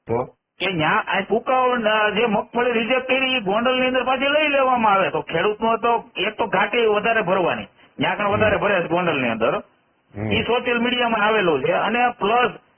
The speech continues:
Speaker 2: જે ભાડાનો ખર્ચો લાગે, કુકાઓ લાવવામાં આવ્યું, ન્યાથી પાછી ભરીને ગોંડલ લઈ જવામાં આવી, આ ઈ ઘાટી જ કહેવાય ને.
Speaker 1: હા, બિલકુલ.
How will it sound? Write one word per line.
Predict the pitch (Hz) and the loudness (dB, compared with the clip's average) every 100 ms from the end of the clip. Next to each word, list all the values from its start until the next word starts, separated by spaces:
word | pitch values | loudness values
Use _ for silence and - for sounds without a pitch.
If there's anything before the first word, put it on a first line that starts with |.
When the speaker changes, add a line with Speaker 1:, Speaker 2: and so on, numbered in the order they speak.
| - | -2
Speaker 2:
જે | 190 | -2
ભાડાનો | 175 135 175 214 220 | 0 0 0 0 0
ખર્ચો | 220 214 208 | -2 0 0
લાગે, | 202 202 | 0 -2
કુકાઓ | 175 185 214 214 | -2 0 2 4
લાવવામાં | 175 190 214 208 208 | 4 2 2 2 2
આવ્યું, | 214 214 | 2 0
ન્યાથી | 190 196 | 0 -2
પાછી | 190 196 196 | -2 0 0
ભરીને | 165 196 202 208 202 _ - | 0 -2 0 -2 -4 _ -6
ગોંડલ | 180 277 262 226 | -2 2 2 4
લઈ | 220 | 4
જવામાં | 202 196 180 | 2 2 2
આવી, | 170 143 110 - _ - | 2 0 -4 -12 _ -6
આ | 175 | -2
ઈ | 208 | 0
ઘાટી | 156 175 254 | 0 0 0
જ | 190 | -2
કહેવાય | 196 233 294 | 0 2 2
ને. | 131 101 _ _ _ _ - 92 | -2 -6 _ _ _ _ -14 -6
Speaker 1:
હા, | 113 151 | -6 -4
બિલકુલ. | 123 127 143 | -4 -6 -6